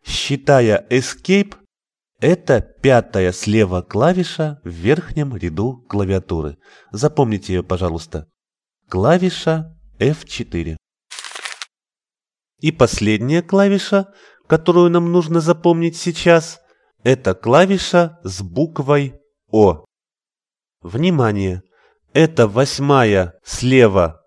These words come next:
клавиша в третьем снизу ряду клавиатуры. Эта клавиша понадобится нам при запуске программы экранного доступа джос.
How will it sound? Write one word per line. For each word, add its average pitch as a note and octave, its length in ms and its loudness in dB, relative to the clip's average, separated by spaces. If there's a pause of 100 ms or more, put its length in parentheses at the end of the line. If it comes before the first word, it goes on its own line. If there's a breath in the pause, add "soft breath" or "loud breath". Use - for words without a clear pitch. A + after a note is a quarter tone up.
клавиша G#2+ 960 0 (260 soft breath)
в - 180 -20
третьем D#3+ 920 -2
снизу D#3+ 920 -4
ряду G#2+ 600 -6 (180)
клавиатуры. B2 760 -4 (1120)
Эта B2+ 220 0
клавиша D#3+ 680 0 (120)
понадобится D#3+ 720 -2
нам D3 320 -2 (180)
при G2 180 -2
запуске D3+ 720 -2
программы C#3 880 -2
экранного G#2+ 600 -4
доступа F2+ 500 -6
джос. E2+ 520 -8